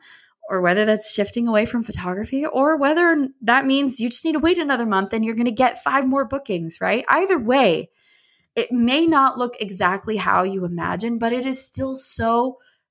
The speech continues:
good because what God has planned for you is good. So we need to trust that God doesn't mean sitting back and waiting for something to happen, right? Like, most of the time,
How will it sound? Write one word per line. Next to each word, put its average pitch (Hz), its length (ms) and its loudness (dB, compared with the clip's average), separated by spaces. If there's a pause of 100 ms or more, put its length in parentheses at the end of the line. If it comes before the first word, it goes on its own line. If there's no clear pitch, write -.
(140)
good 185 420 0
because 202 300 -10
what 202 200 -2
God 226 400 4
has 226 240 -4
planned 214 380 -8
for - 100 -12
you 185 180 -6
is 175 140 -6
good. - 140 -12 (880)
So 208 220 -2
we 226 140 -4
need 311 160 -4
to 285 60 -4
trust - 600 -2
that 165 300 -2 (560)
God 262 280 4
doesn't 262 340 -2
mean 233 520 -2 (420)
sitting 214 420 -2
back 220 360 2
and 202 160 -2
waiting 226 280 -2
for 208 100 -8
something 196 300 -6
to 185 60 -2
happen, 165 360 -6
right? 185 260 -4
Like, 214 240 0
most 302 320 0
of 381 60 -6
the 359 60 -4
time, 247 500 2